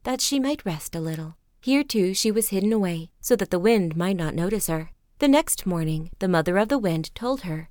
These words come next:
that her husband was living in a thick wood, so thick that no axe had been able to cut a way through it. Here he had built himself a sort of house by placing trunks of trees together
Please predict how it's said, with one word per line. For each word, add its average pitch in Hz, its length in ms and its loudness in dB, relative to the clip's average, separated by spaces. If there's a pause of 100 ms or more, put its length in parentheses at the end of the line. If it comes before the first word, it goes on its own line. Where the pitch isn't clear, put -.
that 196 140 -4
her 180 140 -4
husband 170 500 -4
was 160 180 -4
living 196 240 2
in 156 100 0
a 151 40 -2
thick 226 300 -6
wood, 180 300 -6 (260)
so 277 320 2
thick - 420 -8 (120)
that 170 160 0
no 214 240 2
axe 185 340 -4
had 165 120 -6
been 170 140 -6
able 190 240 -4
to 143 80 -4
cut 214 260 -6
a 185 40 -4
way 156 140 -2
through 185 280 -4
it. - 200 -12 (340)
Here 262 280 4
he 180 160 0
had 160 120 0
built 214 200 2
himself 160 360 0
a 160 60 -6
sort 175 240 2
of 147 80 -6
house - 520 -2
by 196 140 4
placing 208 480 2
trunks 214 380 0
of 170 100 -6
trees 208 400 -2
together 160 480 -2